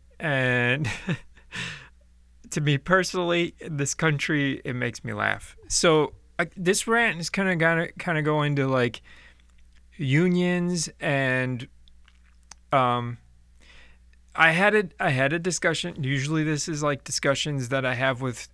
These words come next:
with friends and family members, and it's why I decide to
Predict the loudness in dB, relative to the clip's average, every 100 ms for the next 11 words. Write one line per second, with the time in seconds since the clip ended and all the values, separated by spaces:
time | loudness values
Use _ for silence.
0 | -6 -4 -4 -8 -16 -4 -2 0 -4 -2
1 | -2 0 -2 -4 -2 -4 -4 -10 -16 -20
2 | -20 -20 -20 -20 -20 -20 -20 -20 -6 -2
3 | -2 0 4 8 8 6 4 -2 2 2
4 | 4 0 0